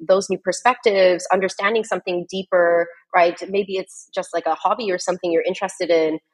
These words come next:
Uh, and it turns out, you know, I don't know, it, you, you could build something, uh, like some sort of mechanic or machine or software, right? Awesome. I think telling your unique story and your unique kind of path and, and perspective of the world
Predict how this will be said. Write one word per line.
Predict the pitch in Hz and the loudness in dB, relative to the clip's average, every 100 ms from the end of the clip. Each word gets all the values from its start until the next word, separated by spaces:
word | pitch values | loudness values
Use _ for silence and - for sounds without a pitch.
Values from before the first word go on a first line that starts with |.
| _ - | _ 0
Uh, | 170 165 160 175 | 2 4 4 4
and | 170 | 2
it | 170 | 0
turns | - 170 175 | 2 2 4
out, | 170 156 | 4 4
you | 165 | -2
know, | 151 147 151 - | -4 -4 -6 -6
I | 160 | -6
don't | 156 | -4
know, | 143 131 | -6 -6
it, | 165 _ | -12 _
you, | 170 170 170 | -6 -4 -2
you | 180 | -2
could | 196 190 | 0 4
build | 214 208 202 | 6 6 4
something, | 185 180 180 175 175 - - - | 0 2 0 0 -2 -8 -18 0
uh, | 165 165 160 160 | 4 6 4 2
like | 165 160 | -4 -6
some | 175 | -8
sort | - 170 | -4 -2
of | 170 175 | -2 -2
mechanic | 180 - 208 208 - - | -4 0 -2 -2 -2 0
or | 170 165 | 2 2
machine | 165 - 247 226 214 | 0 -4 -2 0 2
or | 175 170 | 0 -2
software, | - 226 - 208 190 185 - _ 180 | -2 -2 -2 0 0 -2 -6 _ 2
right? | 170 175 _ _ - | 2 0 _ _ 0
Awesome. | 240 240 156 143 160 185 | 0 0 -6 -6 -6 -4
I | |
think | 190 214 202 | -2 -4 -4
telling | - 262 262 240 220 - _ | -6 -2 0 -2 -4 -10 _
your | 185 220 240 | 0 2 2
unique | 214 202 180 | 0 0 -2
story | - 226 220 190 180 | -4 0 4 4 2
and | 175 | 0
your | 185 196 | 2 2
unique | 180 175 170 - _ _ _ - | 2 -2 -2 -6 _ _ _ -2
kind | 180 | 0
of | 175 170 | 0 -2
path | - 160 165 277 - | -6 -2 0 0 2
and, | 175 170 | 0 0
and | 165 | -4
perspective | 175 170 - 185 - 185 | -4 -8 -6 -6 -4 -2
of | 175 | 0
the | 165 | 0
world | 156 165 175 254 | 0 2 2 0